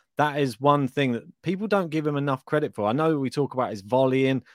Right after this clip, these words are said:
He's got an amazing serve. Like, and he, he's tenacious. I th-, I really like his temperament on court when he's playing well. But him and his gas tank going long in matches,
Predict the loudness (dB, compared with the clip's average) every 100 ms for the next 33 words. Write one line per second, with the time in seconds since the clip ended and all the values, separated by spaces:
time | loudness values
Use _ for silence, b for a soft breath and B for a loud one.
0 | b -8 -4 -2 -2 -2 -4 -4 -4 -4
1 | -2 0 2 4 2 0 b b b b
2 | -2 0 0 -2 -4 -6 -8 -8 -2 -2
3 | -2 -8 _ _ _ -12 -10 -4 0 2
4 | 2 0 -4 -4 -8 -6 -6 -4 -2 -2
5 | 2 2 2 0 2 2 2 -4 -20 _
6 | -8 -8 -6 -6 -4 -4 -2 -2 -6 0
7 | 0 2 -2 -6 -2 0 0 0 2 2
8 | 2 -2 -6 _ _ _ _ _ _ _
9 | -4 -2 0 0 -4 _ -6 -6 -4 -6
10 | -6 -6 -6 -2 0 0 0 2 2 2
11 | 0 -2 -4 -8 -12 -12 -14